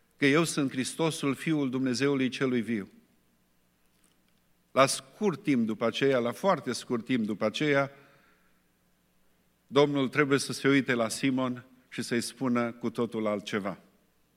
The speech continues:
Dar iarăși Simon intervine pe neașteptate, intervine brusc, intervine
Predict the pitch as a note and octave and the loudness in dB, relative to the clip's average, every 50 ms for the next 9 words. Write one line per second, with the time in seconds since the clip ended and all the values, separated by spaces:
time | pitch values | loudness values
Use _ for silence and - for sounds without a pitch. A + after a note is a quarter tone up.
0 | _ _ _ _ _ _ _ _ _ _ _ _ _ _ _ _ _ _ _ _ | _ _ _ _ _ _ _ _ _ _ _ _ _ _ _ _ _ _ _ _
1 | _ _ _ _ _ _ _ _ _ _ _ _ _ - A#2+ C3 D3 F3+ G#3+ A3 | _ _ _ _ _ _ _ _ _ _ _ _ _ 4 6 8 10 10 10 10
2 | G3+ F3+ D3 - - - - - - F#3+ G3+ F#3 F#3 E3+ E3+ E3+ E3 C#3+ C#3+ C#3+ | 10 8 6 4 0 -4 -6 0 2 2 4 4 4 4 4 2 2 0 0 2
3 | C#3+ D#3 C#3 B2+ A#2 C3+ F3+ G3 F3+ D#3+ D3+ D3+ D3 C#3+ C3+ - - - - _ | 2 2 0 0 0 0 0 2 4 4 4 4 2 2 -2 -6 -14 -20 -20 _
4 | _ _ _ _ _ - D3 C3+ C3 D#3 F3+ F3 E3 - - - C#3+ A#2+ - - | _ _ _ _ _ 2 2 4 4 4 4 4 2 0 0 -2 -2 -2 0 4
5 | F3 F3 F3 F3 E3+ - E3 E3 D#3+ D3+ C3+ B2 C#3+ C3+ B2 A#2+ D#3 E3 D3+ C#3+ | 6 8 8 6 6 2 2 2 2 2 0 -2 -2 -2 -2 -2 -2 0 0 0
6 | C3 A2+ G#2 C3+ E3 G3 G3 F3+ - - - - - - - - - - - - | -2 0 2 4 4 4 4 2 0 -6 -10 -14 -20 -20 -20 -20 -20 -20 -6 -2
7 | D#3+ D#3 C#3+ D#3+ D3+ C#3 C3 D#3+ F#3+ F#3+ F3+ E3+ D#3+ D#3 D#3 D3 C#3 | -2 0 2 2 2 2 2 2 2 4 6 6 6 6 6 4 0